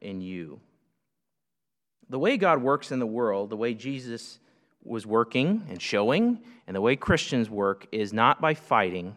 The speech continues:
as the world fights, but not by picking fights. God fights through the cross, the way of the cross. This is what Luther talked about in his theology of the cross, that God fights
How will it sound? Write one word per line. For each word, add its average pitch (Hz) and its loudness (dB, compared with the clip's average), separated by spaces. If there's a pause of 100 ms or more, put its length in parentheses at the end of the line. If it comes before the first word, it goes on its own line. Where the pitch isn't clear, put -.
(160)
as 101 -6
the 101 -4
world 98 -4
fights, - -12
but - -6
not 123 -6
by 160 -6
picking 123 -10
fights. - -14 (1500)
God 151 4
fights 113 2
through 110 -4
the 87 -10
cross, - -2 (560)
the 117 -4
way 123 6
of 104 2
the 98 -4
cross. - -10 (640)
This - -18
is 95 -10
what 101 -2
Luther 131 -2
talked - -6
about 92 -2
in 95 -6
his 98 -8
theology 104 0
of 90 -10
the 92 -10
cross, 90 -4
that 104 -8 (1040)
God 143 2
fights - -4